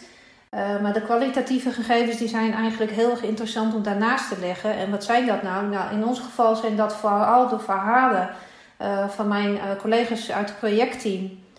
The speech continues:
die daadwerkelijk met die deelnemers aan de slag zijn. Eh, ehm, wat wij, eh, eigenlijk hebben gedaan is dat we hele diverse verhalen ook terug hebben gekregen vanuit het projectteam sinds de start van onze pilot in, eh, elf april, eh, tweeduizend negentien.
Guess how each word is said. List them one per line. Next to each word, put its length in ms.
die 160
daadwerkelijk 540
met 140
die 100
deelnemers 560
aan 140
de 60
slag 320
zijn. 480
Eh, 480
ehm, 500
wat 180
wij, 320
eh, 260
eigenlijk 380
hebben 180
gedaan 320
is 100
dat 120
we 120
hele 220
diverse 540
verhalen 500
ook 100
terug 220
hebben 200
gekregen 460
vanuit 280
het 160
projectteam 640
sinds 360
de 80
start 300
van 160
onze 260
pilot 500
in, 420
eh, 320
elf 220
april, 440
eh, 140
tweeduizend 600
negentien. 580